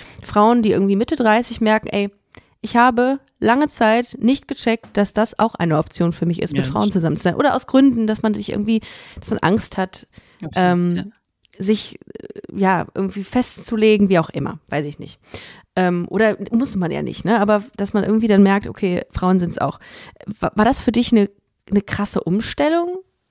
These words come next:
Speaker 1: Weil wenn man lange Zeit mit einem Mann zusammen war und dann mit einer Frau, macht das was mit einem irgendwie?
Speaker 2: Ja, ich, Frau, ich glaube, F-, Frauen sind halt kom-,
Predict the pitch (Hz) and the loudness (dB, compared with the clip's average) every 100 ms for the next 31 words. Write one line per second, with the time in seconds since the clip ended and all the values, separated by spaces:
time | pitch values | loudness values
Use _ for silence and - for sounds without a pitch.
0 | _ - 185 190 - 202 208 196 196 - | _ -6 -2 -2 -2 0 2 2 0 -6
1 | _ _ - 175 202 233 214 208 190 180 | _ _ -8 0 2 2 0 0 -2 0
2 | 180 220 220 220 240 233 233 233 - _ | 0 -2 -4 -2 0 0 2 0 -2 _
3 | - 175 180 196 196 - _ 185 175 170 | -8 -6 -2 -2 -2 -6 _ -6 -4 -6
4 | - 170 185 240 - - - _ 254 _ | -6 -2 0 0 -2 -10 -20 _ -20 _
5 | - 196 - 240 240 - 240 226 247 247 | -10 -8 -6 -4 -4 -4 -4 -2 -2 -2
6 | 247 247 285 349 - 160 165 202 185 - | -4 -2 -4 -4 -6 -2 0 0 -2 -8
7 | _ - 170 185 214 - 175 185 185 - | _ -6 -4 -4 -8 -8 -2 0 -2 -6
8 | _ _ _ - 160 190 214 185 165 170 | _ _ _ -8 0 2 2 0 -2 -4
9 | 156 - 165 156 | -4 -8 -6 -6